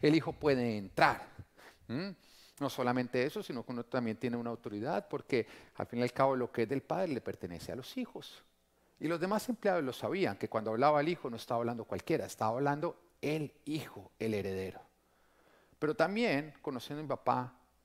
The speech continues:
sé que si yo hubiera usado esa autoridad y ese lugar para oprimir o abusar a los demás empleados, o con fines egoístas que no eran su visión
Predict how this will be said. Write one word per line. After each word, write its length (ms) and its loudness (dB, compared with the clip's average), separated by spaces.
sé 240 -4
que 100 -4
si 360 -8
yo 140 -2
hubiera 420 0
usado 600 -6
esa 320 -4
autoridad 720 -6
y 140 -2
ese 300 -6
lugar 440 -4
para 320 0
oprimir 640 -6
o 200 -2
abusar 720 0
a 120 -6
los 140 -4
demás 340 -4
empleados, 640 -4
o 160 -2
con 220 -4
fines 460 -6
egoístas 880 -6
que 220 2
no 260 -4
eran 240 0
su 340 -10
visión 680 -6